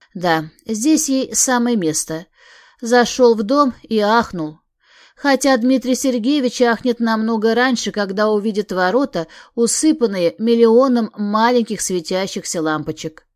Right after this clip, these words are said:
«Наташа, какая ёлка!» — выдохнула Ада Григорьевна, заходя в каминный зал.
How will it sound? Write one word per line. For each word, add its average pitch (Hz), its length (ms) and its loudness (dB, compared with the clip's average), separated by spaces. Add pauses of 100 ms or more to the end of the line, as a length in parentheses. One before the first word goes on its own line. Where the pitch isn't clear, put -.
(640)
«Наташа, 170 680 -2
какая 247 560 4
ёлка!» — 247 640 0 (240)
выдохнула 202 680 2
Ада 185 160 -2
Григорьевна, 240 800 0
заходя 196 560 -4
в - 100 -14
каминный 170 520 -4
зал. 151 380 -4